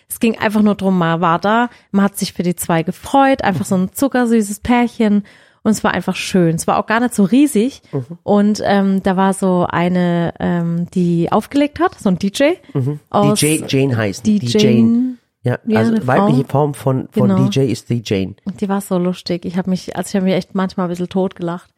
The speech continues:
Speaker 1: weil sie dann irgendwann gerufen hat auf die Tanzfläche. Ich meine, ich hab natürlich die ganze Zeit getanzt, gell, ist ja
Speaker 2: Mhm.
Speaker 1: klar.
Speaker 2: Mhm.
Speaker 1: Ich freu mich da ja immer und denk mir immer so, ja, heute wieder getanzt.
Speaker 2: Mhm.
Speaker 1: Und dann hat sie irgendwann auf die Tanzfläche gerufen, „Die Sally, die Sally, die kann nicht nur kochen und backen, die Sally kann auch
Speaker 2: Oh Gott,
Speaker 1: tanzen.“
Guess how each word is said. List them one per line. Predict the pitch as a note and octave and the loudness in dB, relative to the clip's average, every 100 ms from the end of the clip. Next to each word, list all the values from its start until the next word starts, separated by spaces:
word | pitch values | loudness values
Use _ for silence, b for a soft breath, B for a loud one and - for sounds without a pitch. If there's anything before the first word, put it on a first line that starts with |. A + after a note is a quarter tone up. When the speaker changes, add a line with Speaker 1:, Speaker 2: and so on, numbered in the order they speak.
| b b b | b b b
Speaker 1:
weil | F#3+ | 0
sie | F3 F3+ F#3+ | 2 2 2
dann | E3+ | 0
irgendwann | A3+ A3+ A#3 A3 A3 | 0 2 2 2 0
gerufen | G3+ A#3+ C#4+ B3 G#3 | 0 0 2 2 2
hat | G#3 | 0
auf | G#3 | -6
die | - A#3+ | -4 -2
Tanzfläche. | C#4 C4+ C4+ - F#3 F3+ B | 0 0 -2 -2 -2 -4 B
Ich | - | -6
meine, | F3+ | -2
ich | E3+ | -2
hab | |
natürlich | F3 E3 E3+ | 0 0 0
die | E3 | -2
ganze | D#3+ D#3+ | -4 -4
Zeit | D#3 | -6
getanzt, | D#3 - E3+ - | -6 -6 -6 -6
gell, | - C3 | -2 0
ist | |
ja | D#3 | 0
Speaker 2:
Mhm. | B2+ | -2
Speaker 1:
klar. | F3+ E3 D#3+ | -4 -4 -6
Speaker 2:
Mhm. | A#2+ C#3 _ _ | -6 -8 _ _
Speaker 1:
Ich | |
freu | - F#3 | 0 2
mich | F#3 E3+ | 2 0
da | D#3+ | 0
ja | D#3 | 0
immer | - E3 E3 | 0 -2 -2
und | D#3+ | -2
denk | E3+ E3 | -4 -4
mir | D3+ | -4
immer | E3 | -6
so, | D3+ E3+ | -4 -6
ja, | E3+ F3+ - | -2 -4 -2
heute | G3 - | -6 -4
wieder | F#3+ F#3 | -4 -4
getanzt. | F#3+ G3 G3 A3 - | -4 -4 -4 -4 -6
Speaker 2:
Mhm. | A#2+ E3 B B _ | -6 -8 B B _
Speaker 1:
Und | B3+ | 0
dann | C4+ | 2
hat | C#4 - | 2 0
sie | G#3 | 0
irgendwann | G3 F#3+ | 2 2
auf | - - | -2 -2
die | G3+ | 0
Tanzfläche | G#3 G#3+ - F#3+ G3 | 0 0 0 2 2
gerufen, | F#3+ G3 G3 | 2 2 2
„Die | G3 A#3+ | 2 2
Sally, | - C4+ E4 C4+ | 2 2 4 4
die | A#3+ A#3+ | 4 2
Sally, | B3+ C#4 A3+ | 2 4 4
die | A3 | 4
kann | A#3 | 4
nicht | A3+ B3 | 4 4
nur | A3+ | 0
kochen | A3+ C4+ B3 | 2 2 4
und | A3+ A3 | 2 2
backen, | D4+ - C#4 C#4+ | 0 2 4 4
die | - D4+ | 2 0
Sally | - B3+ B3+ C4+ | 2 0 2 0
kann | - - A#3 | -2 -4 -2
auch | G#3+ A3 - | -2 -4 0
Speaker 2:
Oh | A#3 | 0
Gott, | - | 2
Speaker 1:
tanzen.“ | A2+ - - C4+ | -2 -2 -2 -4